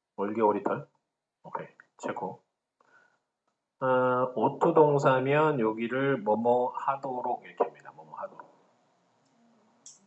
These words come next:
오투동사면. 세 번째.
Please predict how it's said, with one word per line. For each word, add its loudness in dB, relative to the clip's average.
오투동사면. -2
세 -8
번째. -10